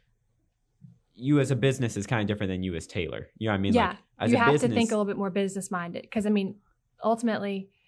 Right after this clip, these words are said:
Speaker 2: I want, my first goal, and I feel like sometimes people go straight to the money thing, but my first goal really is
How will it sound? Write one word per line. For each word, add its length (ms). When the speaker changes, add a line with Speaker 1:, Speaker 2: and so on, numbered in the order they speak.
Speaker 2:
I 100
want, 320
my 160
first 340
goal, 460
and 260
I 100
feel 140
like 100
sometimes 400
people 300
go 220
straight 300
to 80
the 80
money 240
thing, 240
but 120
my 140
first 240
goal 160
really 260
is 220